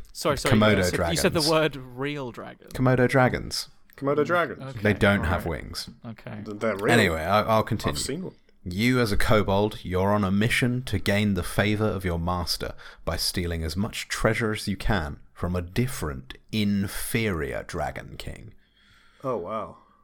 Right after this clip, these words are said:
Speaker 2: So, um,
Speaker 3: Espionage.
Speaker 2: yeah. Let's, uh, create your guys'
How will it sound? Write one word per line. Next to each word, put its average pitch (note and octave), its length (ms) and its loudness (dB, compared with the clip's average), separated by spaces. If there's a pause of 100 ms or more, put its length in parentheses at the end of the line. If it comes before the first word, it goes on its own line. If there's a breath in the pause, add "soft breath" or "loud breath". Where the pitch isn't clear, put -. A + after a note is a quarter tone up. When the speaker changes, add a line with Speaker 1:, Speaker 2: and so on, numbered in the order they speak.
(280 soft breath)
Speaker 2:
So, F2+ 380 -2
um, F2+ 300 0
Speaker 3:
Espionage. G#2+ 840 -6
Speaker 2:
yeah. G2 360 -2 (380)
Let's, - 400 -2
uh, F2+ 340 -2
create A2 380 -2
your F#2 160 -4
guys' D#2+ 440 -8